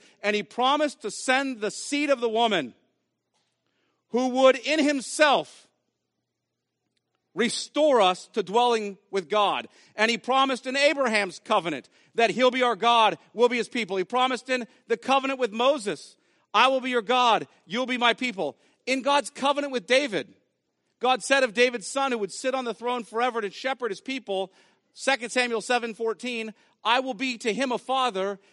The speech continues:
and he shall be to me a son." And David rightly replies this way, "You established for yourself your people Israel to be your people forever, and you, O Lord, became their God."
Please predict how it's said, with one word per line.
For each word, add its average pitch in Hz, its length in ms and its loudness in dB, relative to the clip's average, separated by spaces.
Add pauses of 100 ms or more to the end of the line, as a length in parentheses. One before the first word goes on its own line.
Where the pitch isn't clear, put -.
(120)
and 196 120 -4
he 262 160 -2
shall 240 220 -2
be 240 200 -6
to 226 120 -6
me 247 180 -2
a 226 60 0
son." 233 480 -2 (260)
And 226 240 -2
David 302 420 4
rightly 254 460 0
replies 240 580 -2
this 262 220 -6
way, 156 380 -2 (640)
"You 220 200 -4
established 254 520 -2
for 254 140 -2
yourself 254 480 -4
your 220 160 -4
people 247 460 -4
Israel 190 600 -6 (340)
to 208 120 0
be 190 180 -2
your 254 300 0
people 254 380 -4
forever, 190 600 -2 (260)
and 196 160 4
you, 277 160 0
O 254 100 8
Lord, 220 320 0
became 226 400 0
their 240 160 2
God." 214 560 2